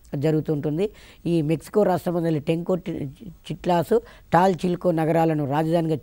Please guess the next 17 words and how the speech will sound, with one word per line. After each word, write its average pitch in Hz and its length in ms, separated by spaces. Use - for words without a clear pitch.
చేసుకొని 180 400
వీరు 156 200
పరిపాలించడం 160 760
అనేది 151 380
జరిగింది. 147 480
అజటెక్స్ 214 600
జాతి 170 440
ప్ర-, 143 240
ఎగ్జామ్లో 190 400
అడిగే 185 180
క్వశ్చన్ 160 340
ఏంటంటే 156 380
అజటెక్స్ 196 560
జాతి 170 480
ప్రజలను 170 600
ఏమని 208 500
పిలుస్తారు? 165 680